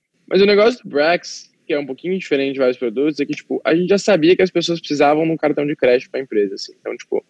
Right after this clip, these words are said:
a gente não tinha dúvida que as pessoas iam precisar de um cartão. A gente só precisava fazer um cartão que era melhor que os outros. E isso é bem diferente de várias empresas onde você tá querendo um produto que,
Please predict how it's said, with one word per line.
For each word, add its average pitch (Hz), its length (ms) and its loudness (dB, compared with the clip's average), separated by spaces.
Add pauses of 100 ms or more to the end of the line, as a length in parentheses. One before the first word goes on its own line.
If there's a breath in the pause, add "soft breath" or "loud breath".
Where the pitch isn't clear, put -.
(340)
a 135 40 0
gente 147 100 2
não 151 140 2
tinha 165 240 2
dúvida 147 400 4
que - 80 0
as 127 80 0
pessoas 123 360 0
iam 123 140 0
precisar 120 460 0
de 117 60 0
um 117 40 -4
cartão. 120 340 -2
A - 60 -6
gente 127 80 -8
só 151 80 0
precisava 143 220 2
fazer 160 100 2
um 165 60 2
cartão 156 260 -2
que 170 60 -2
era 160 100 4
melhor 151 240 4
que 160 80 -4
os 156 120 -2
outros. - 340 -6 (100)
E 151 100 -4
isso 185 140 0
é - 20 4
bem 190 220 2
diferente 170 500 0
de 151 80 -2
várias 143 280 2
empresas 147 340 0
onde 160 120 -8
você 151 40 -14
tá 151 100 -6
querendo 151 220 -4
um 151 60 -8
produto 151 360 -2
que, 160 140 -8